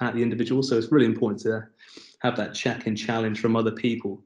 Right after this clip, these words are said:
So if I'm gonna do something for this individual, this is what I'm gonna do, this is how I'm gonna do it. What do you think? And then, you know,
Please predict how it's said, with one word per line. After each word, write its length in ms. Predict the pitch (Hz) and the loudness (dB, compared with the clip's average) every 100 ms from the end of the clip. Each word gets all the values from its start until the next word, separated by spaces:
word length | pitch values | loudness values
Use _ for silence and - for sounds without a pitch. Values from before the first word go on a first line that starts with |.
| - | -6
So 180 | - | 0
if 120 | 117 135 | 2 2
I'm 120 | 131 | 2
gonna 160 | 123 | 4
do 360 | 110 - 123 117 | 2 4 4 4
something 500 | - 117 113 113 110 | 2 -4 -4 -4 -2
for 220 | 110 117 | 0 2
this 420 | 110 107 - - - | 2 0 -4 -8 -4
individual, 680 | 113 113 117 101 110 127 - _ _ - - - _ _ | 0 2 2 0 -2 -2 -8 _ _ -20 -20 -20 _ _
this 180 | - 139 | 2 4
is 80 | 123 | 2
what 140 | - | -2
I'm 120 | 101 107 | -4 -2
gonna 160 | 107 | -2
do, 220 | 104 135 131 | 0 2 2
this 140 | 110 | 0
is 80 | - | -6
how 60 | |
I'm 80 | 101 | -6
gonna 160 | 101 98 | -6 -4
do 220 | - 131 | 0 2
it. 280 | 143 - - _ _ _ _ _ - | 2 0 -10 _ _ _ _ _ 6
What 120 | 131 | 8
do 80 | - | 8
you 60 | 127 | 2
think? 400 | 107 101 - - _ | 0 -4 -10 -20 _
And 140 | 127 123 | 2 4
then, 380 | 127 120 117 113 | 4 2 0 0
you 120 | 117 | -2
know, 140 | 107 | -4